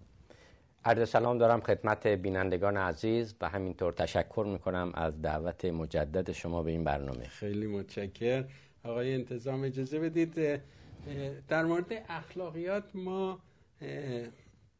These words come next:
Speaker 2: اخلاقیات انسانی مهم نیست که انسانی رو که صحبت می‌کنیم پیرو چه دین و عقیده‌ای باشه.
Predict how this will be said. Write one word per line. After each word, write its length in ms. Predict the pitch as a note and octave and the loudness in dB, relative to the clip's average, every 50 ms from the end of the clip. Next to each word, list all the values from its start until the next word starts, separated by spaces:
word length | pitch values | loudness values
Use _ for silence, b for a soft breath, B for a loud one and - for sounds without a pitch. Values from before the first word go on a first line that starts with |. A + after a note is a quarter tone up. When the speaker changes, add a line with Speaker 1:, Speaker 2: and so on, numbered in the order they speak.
| _ _ _ _ _ _ _ - | _ _ _ _ _ _ _ -10
Speaker 2:
اخلاقیات 600 | C#3 C#3+ C#3 - E3 D#3 D3+ E3 F3 D#3+ D#3+ - | -8 -8 -4 -2 -2 -2 0 0 -2 -2 -2 -4
انسانی 800 | E3 C#3+ D3+ D#3 D3+ D3 C3+ - - - D3+ D3 D3 D3+ E3 F3+ | -4 -4 -2 -2 0 0 -2 -2 -2 -2 0 0 2 2 2 2
مهم 320 | E3+ D#3 C3 C#3+ D#3+ D#3+ D#3+ | 2 2 2 2 2 2 2
نیست 520 | D#3+ D#3+ E3 E3 D#3 - - - - - | 2 2 4 4 4 4 2 -4 -10 -6
که 240 | - C3 A#2+ A#2+ A#2 A#2+ | -2 0 0 0 0 -2
انسانی 1120 | A#2+ A#2 A#2 G#2 - - B2+ B2+ C3 C3+ C3+ C3+ C3+ C3+ C3+ - - - C3 C3 B2+ B2 | -2 -2 -2 -4 -6 -6 -4 -2 -2 0 2 2 0 0 -4 -8 -10 -8 -4 -4 -2 -2
رو 140 | B2 A#2+ | -2 -2
که 160 | A2 - B2 A2+ | -4 -4 -8 -8
صحبت 580 | - - A#2+ A2 G#2 - A#2+ A2+ A2 - - | -6 -4 -4 -4 -4 -4 -4 -6 -6 -6 -8
می‌کنیم 540 | A#2 A2+ - - A2+ A2 A#2 B2+ C3 C3 C3 - | -10 -8 -6 -6 -6 -4 -4 -4 -4 -4 -6 -4
پیرو 600 | - A#2 A#2 A#2+ A#2 A#2 B2 C#3+ C#3+ C#3 C3+ C3 | -4 -2 0 0 0 0 2 2 4 4 4 2
چه 220 | C3+ - - C3+ | 0 -2 -4 -6
دین 300 | B2 - - C3 B2 A#2 | -6 -4 -4 -4 -2 -2
و 80 | B2 A#2+ | -2 -4
عقیده‌ای 600 | A#2 A#2 A#2+ A2+ G2+ G#2+ G#2 F#2 A2 A#2+ A#2 G#2+ | -2 -2 -2 0 0 0 0 2 2 2 2 0
باشه. 500 | F2 E2+ E2+ D#2+ D#2+ - - - D#2 D#2+ | -2 -4 -4 -4 -4 -6 -10 -12 -14 -16